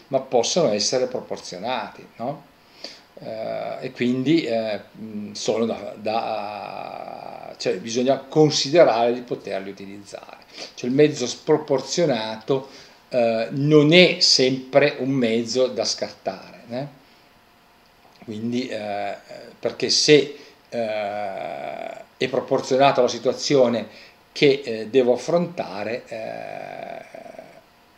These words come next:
non di-, non è più sproporzionato, ma diventa, eh, un mezzo proporzionato, mm? E anche se rimane straordinario,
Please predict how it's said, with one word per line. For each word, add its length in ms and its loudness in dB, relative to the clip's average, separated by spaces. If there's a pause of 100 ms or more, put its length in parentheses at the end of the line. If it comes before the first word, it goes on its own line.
(320)
non 200 0
di-, 160 2
non 160 4
è 60 6
più 320 0
sproporzionato, 1040 -4 (300)
ma 120 -4
diventa, 1040 2
eh, 60 -6
un 80 -2
mezzo 400 -4
proporzionato, 1080 -6
mm? 120 -6 (480)
E 360 -2
anche 320 0
se 160 0
rimane 360 0
straordinario, 1000 -6